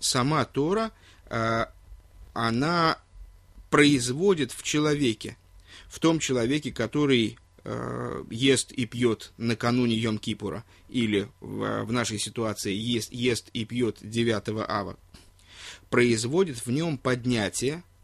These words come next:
Майле Олов Акосов, тут такая игра слов, наверное, не очень понятная людям, которые не знакомы с ивритом, э, Мале Олов Акосов засчитывает ему Писание,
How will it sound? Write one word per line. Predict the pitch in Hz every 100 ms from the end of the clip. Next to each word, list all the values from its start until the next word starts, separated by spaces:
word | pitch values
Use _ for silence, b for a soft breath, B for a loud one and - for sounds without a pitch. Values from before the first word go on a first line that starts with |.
| - - _ _ -
Майле | 123 139 143 123
Олов | 127 123 107
Акосов, | 113 - 190 170 120
тут | 113
такая | - - 110 104 117 -
игра | 110 113 104
слов, | - 135 -
наверное, | 104 101 104 104
не |
очень | 110 107 104
понятная | 110 113 104 107
людям, | 107 104
которые | 101 110 104 107
не |
знакомы | 107 110 120 110
с | -
ивритом, | 156 190 160 139 B B B B
э, | 107 107 - -
Мале | 120 160 151 131 -
Олов | 127 139 113 -
Акосов | 110 - 214 - 151 135 -
засчитывает | 110 120 117 170 156 127 120 113
ему | 127 120
Писание, | 120 - 202 214 165